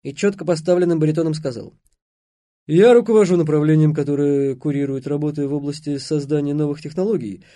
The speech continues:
представляющих особый интерес для безопасности государства. Мой спутник – профессор Гудков Денис Анатольевич.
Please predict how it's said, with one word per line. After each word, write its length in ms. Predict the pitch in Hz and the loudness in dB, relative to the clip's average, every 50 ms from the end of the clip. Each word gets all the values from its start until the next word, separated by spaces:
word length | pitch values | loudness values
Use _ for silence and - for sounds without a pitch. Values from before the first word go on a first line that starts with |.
| _ _ | _ _
представляющих 760 | - 131 120 - - 139 135 135 139 139 131 127 - 127 123 | -12 -12 -10 -8 -6 -4 -2 0 0 0 -2 -4 -6 -10 -10
особый 300 | 135 127 - 131 123 123 | -8 -6 -6 -4 -4 -4
интерес 340 | 120 120 131 123 127 123 117 | -6 -6 -6 -6 -6 -6 -8
для 180 | 110 120 120 123 | -8 -8 -8 -8
безопасности 560 | 120 120 127 123 135 131 127 - 127 - - | -8 -8 -8 -8 -8 -10 -10 -10 -14 -14 -12
государства. 640 | 135 143 156 180 180 151 120 - - - - - - _ _ _ _ - | -12 -10 -6 -6 -6 -6 -6 -8 -14 -18 -18 -18 -18 _ _ _ _ -4
Мой 160 | 196 240 254 | -2 -2 -2
спутник – 460 | 254 - 165 151 151 151 147 147 151 | -2 -4 -4 -4 -4 -4 -6 -8 -8
профессор 500 | - 127 123 123 135 156 156 156 226 208 | -8 -10 -8 -6 -6 -6 -6 -8 -10 -10
Гудков 480 | 160 135 123 127 - 131 151 160 156 - | -10 -10 -12 -10 -8 -8 -8 -10 -10 -14
Денис 340 | 131 127 123 120 131 131 | -12 -10 -10 -10 -10 -12
Анатольевич. 600 | - 139 131 120 - 95 82 65 - - - - | -12 -14 -14 -14 -14 -14 -16 -16 -18 -20 -20 -20